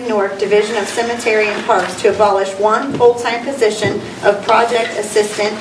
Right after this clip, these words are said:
and one full-time position of cemetery and parks crew leader and creating one full-time position of cemetery and parks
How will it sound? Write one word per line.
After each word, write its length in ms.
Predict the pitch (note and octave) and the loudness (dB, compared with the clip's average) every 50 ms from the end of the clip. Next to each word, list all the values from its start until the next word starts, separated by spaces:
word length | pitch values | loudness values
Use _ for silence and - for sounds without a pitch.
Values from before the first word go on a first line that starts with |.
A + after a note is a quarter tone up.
| - - - - | -8 -10 -4 0
and 240 | - G#3 G3+ G3+ G#3 | 2 2 2 2 0
one 300 | G#3+ G#3+ A3+ A#3+ B3+ B3 | 0 0 0 -2 -2 2
full-time 420 | A#3+ A#3 A#3 A3 A3 A3+ A3 A3 A3 | 4 4 4 4 2 -2 -2 -2 -2
position 460 | A3+ G#3+ - G#3 G3+ - G#3+ G3+ F#3+ - | -4 -2 -2 -2 -2 -2 -4 -4 -4 -4
of 100 | G3 F#3+ | -4 -4
cemetery 640 | F#3+ - - A#3 A#3 A3+ A3+ - A3 G#3 G3+ G3 F#3+ | -4 -2 0 0 0 -2 -4 -2 0 0 0 0 -2
and 120 | G3 G3+ | -2 0
parks 300 | - G#3 G3 F#3+ - - | 0 0 0 0 -4 -8
crew 260 | - - - D#4 F4 | -8 0 4 4 6
leader 460 | E4+ - G#3+ F#3+ F3+ F#3 F#3+ F#3+ - - - - - - | 6 4 2 0 0 0 -2 -2 -4 -6 -10 -12 -10 -4
and 340 | - A#3 A#3+ C4 C4+ C#4+ C#4 - | -2 0 2 2 0 -2 -4 -4
creating 420 | C#4+ C4+ B3 A#3+ A3 A3+ A3 G#3+ G#3+ G#3 | -2 0 2 2 2 2 0 -2 -2 -2
one 300 | A3 A3+ A3+ B3 C4+ C4 | 0 -2 -2 -2 -2 -2
full-time 560 | - B3+ A#3+ A#3+ A#3+ A#3+ - A#3+ A3+ A3+ A3+ | 2 6 6 6 6 4 -2 -4 -4 -4 -2
position 480 | A#3+ A3+ G#3+ G#3+ G3+ G3+ - A3 G3+ F#3+ | -2 -2 0 0 0 0 -2 -4 -4 -4
of 120 | F#3 F#3+ | -4 -6
cemetery 600 | F#3 - A3+ G#3+ G#3+ G#3+ A3 - G#3 G3+ G3+ G3 | -6 -4 -4 -4 -4 -4 -4 -2 -2 -2 -2 -2
and 120 | F#3+ F#3+ F#3+ | -4 -4 -2
parks 280 | G#3 G3 F#3 F#3 - | 0 0 0 -2 -4